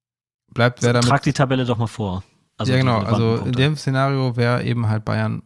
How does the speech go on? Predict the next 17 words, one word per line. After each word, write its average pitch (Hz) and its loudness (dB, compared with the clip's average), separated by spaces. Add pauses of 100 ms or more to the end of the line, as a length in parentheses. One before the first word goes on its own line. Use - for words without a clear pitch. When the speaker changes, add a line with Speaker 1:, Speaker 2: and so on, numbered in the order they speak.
Speaker 1:
äh, 110 -6
deutscher 107 -6
Meister, 139 -4 (260)
ähm, 110 -8
punktgleich 113 -6 (100)
mit, 110 -10 (120)
äh, 98 -8
Dortmund, 107 -2 (400)
eben 101 -12
halt 98 -6
mit 98 -8
einer 98 -6
besseren 101 -6
Tordifferenz. 110 -8 (1900)
Leipzig - -2
und, 113 -4
äh, 107 2